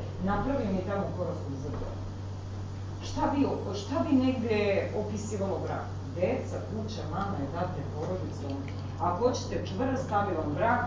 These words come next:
onda tražite poznak u drugoj dekadi raka. Ali nećete dobiti ljubav. Jer rak nije ljubav i nikad neće biti ljubav. Rak blage veze u životu nema sa ljubavlju. Rak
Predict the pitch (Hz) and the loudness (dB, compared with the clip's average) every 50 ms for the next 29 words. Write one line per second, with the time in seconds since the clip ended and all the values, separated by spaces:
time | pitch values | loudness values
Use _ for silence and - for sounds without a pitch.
0 | 220 214 208 202 185 - - 175 180 175 180 180 - - - - - - - 220 | 0 0 -2 -2 -2 -2 0 2 4 4 4 2 2 2 0 0 0 0 2 2
1 | 240 240 - - - - - - - - - - - - 170 165 - - - - | 2 2 2 0 0 0 0 0 0 0 0 0 2 2 0 0 0 2 2 2
2 | 165 156 - 131 - - - - - - - - - - - - - 185 190 196 | 2 2 2 0 0 0 0 -2 -2 -4 -4 -4 -4 -4 -2 0 2 4 4 4
3 | 208 208 226 262 285 262 - - - 262 254 262 254 254 214 - 214 208 214 214 | 2 2 2 2 2 0 0 -2 -4 -2 -2 0 -2 -2 -2 -2 -4 -2 -2 -2
4 | 214 - - - - - - - - - - - - - - - - - 151 165 | -2 -4 -4 -4 -6 -6 -6 -6 -6 -6 -6 -6 -6 -4 -4 -4 -4 -2 0 2
5 | 175 175 170 170 170 170 - - 170 180 190 214 247 262 269 - - - - 214 | 2 2 2 2 0 0 -2 -2 -2 0 4 6 6 6 6 4 2 0 0 0
6 | 208 208 233 269 277 294 247 214 202 196 233 269 247 285 262 262 254 247 262 269 | 0 2 4 4 6 6 6 6 6 4 2 2 4 4 6 6 6 4 4 4
7 | - - 226 220 202 202 196 - - - - - - - - - - - - - | 2 2 0 -2 -2 -2 -2 -4 -4 -4 -6 -6 -6 -6 -6 -4 -4 -4 -4 -4
8 | - - - - - - - - - - - - - - - - - 262 339 359 | -4 -4 -4 -4 -4 -4 -4 -4 -4 -2 -4 -2 -4 -2 -2 2 4 8 10 10
9 | 349 - 202 196 - - 269 294 311 269 269 277 240 254 262 254 254 262 240 - | 10 10 8 6 6 8 8 8 8 8 6 6 8 8 8 8 6 4 4 2
10 | 233 226 233 226 226 226 220 214 196 180 165 160 - 165 151 147 147 131 139 143 | 2 2 2 2 2 0 0 2 0 0 0 0 -2 -2 -2 -2 0 0 0 0
11 | 143 - - - - - - - - - - - - 175 180 220 247 269 - | -2 -2 -4 -4 -4 -4 -4 -4 -4 -4 -4 -4 -2 2 4 6 6 6 4